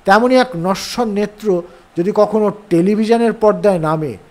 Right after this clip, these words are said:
তাহলে তার আকস্মিক আভাসেই দৈবাত দৃশ্য আমাদের চোখে পড়ে যায়, যাকে বলি ভূত। কিন্তু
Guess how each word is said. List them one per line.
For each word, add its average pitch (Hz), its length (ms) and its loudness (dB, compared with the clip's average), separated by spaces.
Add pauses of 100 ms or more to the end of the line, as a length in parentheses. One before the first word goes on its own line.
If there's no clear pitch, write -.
(440)
তাহলে 247 240 6
তার 254 160 4
আকস্মিক 233 560 0 (520)
আভাসেই 233 540 0
দৈবাত 226 400 6
দৃশ্য 208 320 -2
আমাদের 190 340 0
চোখে - 340 -6
পড়ে 127 240 -6
যায়, 85 140 -16 (440)
যাকে 185 240 -4
বলি 214 240 0
ভূত। 160 460 -2 (640)
কিন্তু 233 220 -2